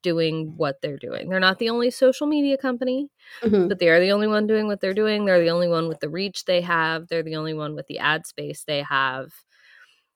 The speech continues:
Speaker 1: So they can kinda get away with that. Most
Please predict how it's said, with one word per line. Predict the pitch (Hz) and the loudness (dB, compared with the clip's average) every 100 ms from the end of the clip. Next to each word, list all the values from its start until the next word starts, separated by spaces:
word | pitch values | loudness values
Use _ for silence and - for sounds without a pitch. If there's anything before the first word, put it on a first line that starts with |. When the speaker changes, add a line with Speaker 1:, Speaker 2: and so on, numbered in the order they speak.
| _ | _
Speaker 1:
So | - - 170 147 135 | -6 2 4 4 0
they | 196 254 | 0 -2
can | 294 | -2
kinda | 254 220 214 | -6 -2 -2
get | 190 160 | 0 0
away | 151 143 | 0 0
with | 127 - | -2 -6
that. | 76 - - _ - | -10 -10 -14 _ -14
Most | 196 190 190 208 - - | -4 0 2 2 -2 -10